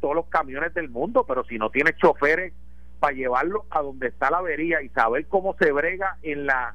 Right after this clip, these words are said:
eh, eh, eh, en el risco, pues entonces tienes un serio problema.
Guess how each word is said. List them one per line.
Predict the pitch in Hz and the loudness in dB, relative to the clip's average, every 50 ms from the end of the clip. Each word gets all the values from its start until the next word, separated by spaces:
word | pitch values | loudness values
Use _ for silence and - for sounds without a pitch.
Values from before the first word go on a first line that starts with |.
| - | -6
eh, | - 127 127 123 113 113 | -4 -4 -4 -4 -4 -4
eh, | 120 127 117 - | -4 -6 -4 -2
eh, | - 127 123 113 - - | 0 0 0 0 0 0
en | 113 131 127 123 127 | 2 4 4 6 6
el | 127 120 117 | 6 6 6
risco, | 104 - - 190 202 - - - - 113 127 131 - - - - - - - - - - - - - - - - - - - - - - - - - - - - - - - - - - - - - - - - - - - - - - - - - - - - - - - - - - - - - - - - - - - - - - - - - | 4 2 0 0 -2 -4 -6 -4 -2 -2 -2 -2 -4 -10 -12 -12 -12 -12 -12 -12 -12 -12 -12 -12 -12 -12 -12 -12 -12 -12 -12 -12 -12 -12 -12 -12 -12 -12 -12 -12 -12 -12 -12 -12 -12 -12 -12 -12 -12 -12 -12 -12 -12 -12 -12 -12 -12 -12 -12 -12 -12 -12 -12 -12 -14 -12 -14 -14 -14 -14 -14 -14 -14 -14 -14 -14 -14 -14 -14 -14 -14 -14 -2 6 8
pues | 120 117 104 | 8 8 8
entonces | - 117 113 196 208 - | 6 4 6 6 4 4
tienes | 190 147 139 135 | 4 2 2 2
un | 139 143 - | -2 -4 0
serio | - 143 135 139 - | 2 4 4 4 2
problema. | - 135 123 123 165 208 226 190 | 4 2 4 4 2 0 -2 -4